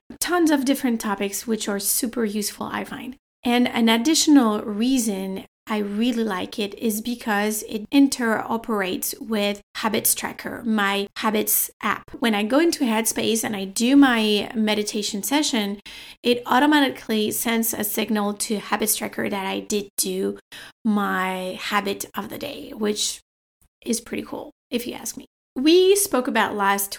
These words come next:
week about how important cues are in order to make sure you get cracking with your habits. Now, the apps I've just mentioned and the fact that I can tick them and I can track them,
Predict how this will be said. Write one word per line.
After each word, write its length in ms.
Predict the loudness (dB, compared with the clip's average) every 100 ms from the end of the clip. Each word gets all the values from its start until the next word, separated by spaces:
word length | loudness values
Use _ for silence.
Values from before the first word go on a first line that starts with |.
| -6
week 200 | -4 -4
about 580 | -4 0 0 0 -2 -6 -16 _ _ _ _ -18
how 360 | -2 0 0 0
important 760 | -4 -4 -4 -4 -2 -4 -8 -16 -14
cues 500 | -2 2 4 4 0
are 480 | -4 -2 -2 -4 -8 _ _ -20 -2
in 100 | 2
order 220 | 4 2
to 160 | 2 0
make 220 | 0 -2
sure 640 | -6 -4 -4 -2 -2 -4 -6 -8
you 640 | -6 -2 0 0 -2 -6 0
get 280 | 2 2 0
cracking 520 | -2 -2 -2 -4 -4
with 200 | -4 -2
your 280 | -2 -2 -4
habits. 720 | -6 -8 -8 -10 -8 -6 -8 _ _ _ _ _ 2
Now, 520 | 6 8 6 2 -4 _
the 200 | -4 2 6
apps 280 | 6 6
I've 120 | 2 2
just 240 | -2 -2
mentioned 380 | -4 -4 -4 -2
and 160 | -2
the 40 | 0
fact 240 | 0 0
that 100 | 0
I 60 | -4
can 220 | -4 -4
tick 320 | -2 -2 -2
them 220 | -4 -4
and 100 | -8
I 40 | -8
can 220 | -6 -6
track 320 | 0 2 2
them, 340 | 0 -4 -6